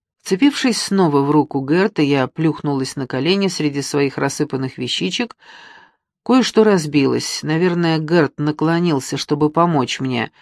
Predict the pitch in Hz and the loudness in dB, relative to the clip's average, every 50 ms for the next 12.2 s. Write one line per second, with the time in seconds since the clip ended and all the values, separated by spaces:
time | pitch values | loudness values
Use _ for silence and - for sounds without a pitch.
0 | _ _ _ _ _ - 127 - 175 180 185 175 - - 170 170 180 202 247 269 | _ _ _ _ _ -16 -4 -2 2 2 2 0 0 -2 0 2 4 4 4 4
1 | 226 165 147 131 127 - - - - - - - - 175 175 170 - 165 151 - | 4 4 2 2 2 0 -6 -6 -6 -10 -12 -4 0 0 0 2 0 -2 -2 0
2 | - 170 160 160 160 151 - - 202 202 214 208 _ 196 190 170 180 180 196 196 | 0 0 2 0 0 0 0 0 2 2 2 2 _ 2 2 2 2 2 4 2
3 | 190 160 151 147 131 113 87 - _ _ _ _ _ _ _ _ _ _ _ _ | 2 4 2 2 2 2 -2 -4 _ _ _ _ _ _ _ _ _ _ _ _
4 | - 147 151 147 - - 165 160 156 151 - 180 165 151 - - 151 147 143 143 | 0 0 2 2 4 6 6 6 6 6 4 4 4 4 4 2 4 4 4 6
5 | 147 143 120 - - - - _ _ _ _ _ _ _ _ _ _ - 127 - | 4 2 2 0 -4 -6 -8 _ _ _ _ _ _ _ _ _ _ -12 -2 2
6 | 151 151 151 - - - - 214 170 - - 147 135 127 - 131 139 139 143 135 | 2 0 2 0 -2 2 2 2 0 0 -2 -2 -2 0 0 0 2 4 4 2
7 | 135 135 143 156 160 160 151 139 127 120 101 92 92 - _ _ _ _ _ _ | 2 4 4 4 4 4 2 2 0 -2 -4 -8 -10 -14 _ _ _ _ _ _
8 | _ _ _ _ _ _ _ _ _ _ _ _ _ _ _ - 143 147 143 143 | _ _ _ _ _ _ _ _ _ _ _ _ _ _ _ -4 -2 0 2 2
9 | 139 139 131 127 135 151 196 240 269 294 285 294 294 294 294 302 _ _ _ _ | 2 2 2 2 2 2 4 6 6 6 8 6 6 6 4 2 _ _ _ _
10 | - 160 151 151 147 135 131 123 143 156 185 208 220 226 220 - - - _ 135 | -4 -4 -2 -2 -4 -4 -4 0 2 4 4 6 6 4 4 2 -2 -6 _ -4
11 | 135 - - - 135 143 147 143 143 151 151 147 _ - 123 101 - _ - - | -4 -4 -4 -2 0 0 0 2 0 -2 -2 -2 _ -4 -4 -4 -4 _ -12 -14
12 | - - - | -14 -14 -14